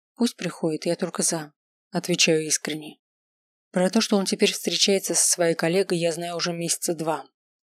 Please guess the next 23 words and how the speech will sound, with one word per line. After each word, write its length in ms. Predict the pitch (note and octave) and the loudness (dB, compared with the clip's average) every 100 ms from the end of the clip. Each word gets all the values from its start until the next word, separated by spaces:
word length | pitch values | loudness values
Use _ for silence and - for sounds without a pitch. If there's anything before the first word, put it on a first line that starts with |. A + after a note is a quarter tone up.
| _ _ _ _ | _ _ _ _
Лиска 440 | F3 F#3+ G3 - | 2 4 4 4
наконец-то 640 | F#3 E3+ F#3 F3+ - - E3 | 0 2 2 2 2 2 0
охмурила 420 | - F3 F3 D#3+ | 0 -2 0 2
своего 340 | - E3 E3 | 2 2 2
суженого 460 | D#3 E3+ E3 D#3+ E3 | 0 0 0 2 2
ряженого. 540 | E3+ D#3+ D#3+ D3+ C#3 - _ _ _ _ | 4 2 0 -4 -12 -16 _ _ _ _
Будем 240 | A3+ A#3+ A#3 | 2 6 6
надеяться, 440 | A3+ G3 G#3 G#3 | 6 4 2 2
что 160 | - G#3 | 2 2
единственного 680 | G3 F3 G3 - F#3+ F#3 F3+ | 2 0 -2 0 0 0 -2
и 20 | |
неповторимого. 840 | F#3 F3+ - F#3+ F3+ D#3+ D#3 C#3 - _ _ _ _ - | -6 -8 0 2 2 -2 -8 -12 -14 _ _ _ _ -2
По 120 | F3+ | 0
крайней 420 | F#3 G3 A3+ G#3+ | 4 6 6 4
мере, 220 | F3 D#3+ | 2 0
в 60 | D#3+ | 2
этом 180 | F3 E3+ | 2 2
единогласно 720 | E3+ D#3+ F3 E3+ E3+ E3+ E3+ | -2 0 0 2 2 2 0
сошлись 480 | D#3+ E3 - E3 - | -2 0 2 4 4
и 60 | A3 | 4
звезды, 460 | E3+ F3+ E3+ F3 | 2 -2 -2 -4
и 40 | E3 | -2
карты, 540 | F3 D#3+ - D3+ | 0 -2 -2 -8